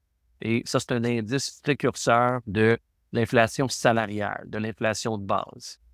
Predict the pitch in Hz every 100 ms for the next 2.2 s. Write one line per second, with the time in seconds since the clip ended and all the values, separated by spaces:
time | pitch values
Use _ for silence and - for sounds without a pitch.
0 | _ _ 98 - 123 131 117 104 127 -
1 | 123 110 110 107 113 110 127 110 110 131
2 | 107